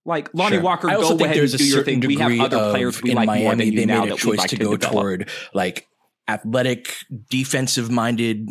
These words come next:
Speaker 2: bench guards. And so I think of, like, uh, Vincent and Strus and their emergent, emergence this season. And they kind of went away from skill guards in that perspective. And I think that they saw some of the price for that. Remember in the Eastern Conference, Conference Finals, Boston was in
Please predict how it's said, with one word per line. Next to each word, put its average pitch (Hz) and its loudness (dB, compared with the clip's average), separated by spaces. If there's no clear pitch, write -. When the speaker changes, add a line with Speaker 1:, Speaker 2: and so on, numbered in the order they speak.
Speaker 2:
bench 117 -4
guards. 127 -2
And 113 -2
so 117 -2
I 117 0
think 139 -4
of, 117 -2
like, 110 -4
uh, 104 -2
Vincent 123 -2
and 107 -4
Strus - -4
and 104 -2
their 104 0
emergent, 117 -2
emergence 123 -2
this 127 -2
season. 147 -2
And 120 -2
they 139 -2
kind 139 -2
of 135 0
went 151 0
away 170 0
from 139 -2
skill 196 -2
guards 113 -4
in 135 0
that 123 -2
perspective. 120 -4
And 151 -2
I 156 0
think 160 -2
that 160 0
they 143 0
saw 180 0
some 185 0
of 185 0
the 147 -4
price 202 -2
for - -4
that. 117 -4
Remember 185 2
in 160 0
the 160 -2
Eastern 170 -2
Conference, 139 -4
Conference 127 -2
Finals, 135 -2
Boston 120 -2
was 113 -2
in 101 -4